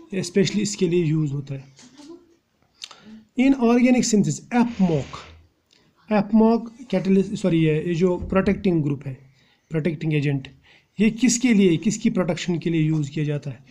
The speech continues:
तो amino groups की protection के लिए यूज़ किया जाता है। ये बहुत ही famous है, ठीक है, protein synthesis में ये काम आता है या peptide synthesis में, वहाँ पे हम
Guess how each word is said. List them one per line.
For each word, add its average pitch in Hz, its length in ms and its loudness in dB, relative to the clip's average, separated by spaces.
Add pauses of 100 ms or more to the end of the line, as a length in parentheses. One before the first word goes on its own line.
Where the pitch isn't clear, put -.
(520)
तो - 60 -14 (120)
amino 240 320 4
groups 196 300 0
की - 180 -4
protection 165 460 -4
के 160 120 -4
लिए 151 160 0
यूज़ 147 280 -2
किया 151 160 -4
जाता 143 280 -6
है। 135 140 -16 (420)
ये 160 60 -6
बहुत 202 260 2
ही 226 60 4
famous 208 420 2
है, 143 100 -4 (880)
ठीक 190 140 -2
है, 208 120 0
protein 202 360 4
synthesis 185 480 -2
में 180 100 0
ये 175 180 -2 (120)
काम 165 280 -4
आता 147 220 -6
है 143 80 -6
या - 400 -12
peptide 160 380 -2
synthesis 151 460 -6
में, 139 80 -4 (540)
वहाँ 180 140 0
पे 202 80 2
हम 202 100 4